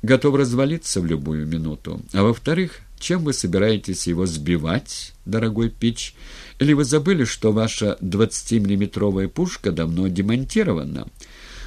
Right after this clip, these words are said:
"Но у нас остался пулемет", горячо возражал летчик. "Одно удачное попадание и..." "Нельзя полагаться на удачное попадание", покачал головой Кранки.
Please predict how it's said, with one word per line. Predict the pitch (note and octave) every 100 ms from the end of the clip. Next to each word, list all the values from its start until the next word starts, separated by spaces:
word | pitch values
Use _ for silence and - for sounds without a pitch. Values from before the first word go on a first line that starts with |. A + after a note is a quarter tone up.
| -
"Но | F2 D#2
у |
нас | D#2+ G2 A#2
остался | - B2+ C3+ - C#3+
пулемет", | D3 D3 E3+ D#3 F2 - - - -
горячо | E2+ E2 - C3+
возражал | A2 F2 E2+ G2+ A2+
летчик. | A2 F2 - - - - - - -
"Одно | G2+ G2 D3+ D3
удачное | G#2+ C3 - - G#2
попадание | - F2 F2+ G#2 G3+ E3+ A2+ A2
и..." | F3 F3 - - - - - G2+
"Нельзя | G2+ G2 E2 F#2+ E3+
полагаться | - G#2 E2+ E2 D#2+ - E2+
на | F2 E2+
удачное | G2 G2 F2+ D#2+ - E2+ F2
попадание", | - F#2+ G#2+ G2 E2+ D#2 D2+ - - - - -
покачал | E2 D#2+ - D3
головой | C3 F2+ F2 G2+ A2
Кранки. | G2 E2+ D2 - -